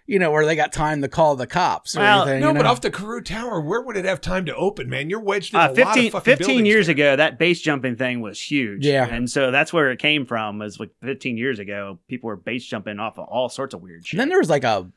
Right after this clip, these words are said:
Speaker 1: like, a freestyle climb thing. People were, like, climbing the P N C building, or the, um,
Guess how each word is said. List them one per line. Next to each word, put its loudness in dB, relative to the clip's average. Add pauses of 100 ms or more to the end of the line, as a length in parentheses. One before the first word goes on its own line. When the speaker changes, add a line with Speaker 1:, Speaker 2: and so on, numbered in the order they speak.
(120)
Speaker 1:
like, -6
a -6
freestyle -2
climb -6
thing. -4
People -2
were, 2
like, -2
climbing -2
the -4
P -4
N -2
C -6
building, -4
or 0
the, 0
um, -2